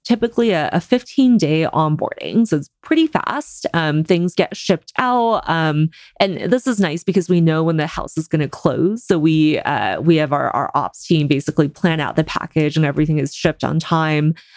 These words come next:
Um, so then you, uh, basically move into the home. Um, you have all of the furniture already there. Um, so you're setting up your guest suite. Um, and then we also have, especially in Denver, um, professional photographers that will come and just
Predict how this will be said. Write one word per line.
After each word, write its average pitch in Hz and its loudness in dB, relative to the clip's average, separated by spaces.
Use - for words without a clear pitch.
Um, 156 0
so 185 2
then 156 0
you, 160 2
uh, 120 -2
basically 165 -2
move 190 2
into 196 -2
the 175 0
home. 151 0
Um, 139 -2
you 160 2
have 165 -2
all 156 -2
of 165 0
the 147 -2
furniture 147 -4
already 85 -6
there. 208 0
Um, 147 -2
so 160 0
you're 147 -2
setting 147 -4
up - -8
your 147 -2
guest 240 -4
suite. 202 -2
Um, 147 0
and 160 0
then 160 0
we 175 4
also 160 0
have, 147 0
especially 185 0
in 160 2
Denver, 147 0
um, 151 0
professional 156 0
photographers - -4
that - 0
will 156 0
come 147 2
and 151 -2
just - -6